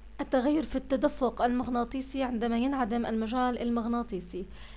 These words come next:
ينعدم المجال المغناطيسي عند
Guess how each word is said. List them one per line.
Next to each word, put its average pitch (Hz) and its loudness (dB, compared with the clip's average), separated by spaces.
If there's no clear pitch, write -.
ينعدم 269 4
المجال 247 2
المغناطيسي 247 0
عند 233 0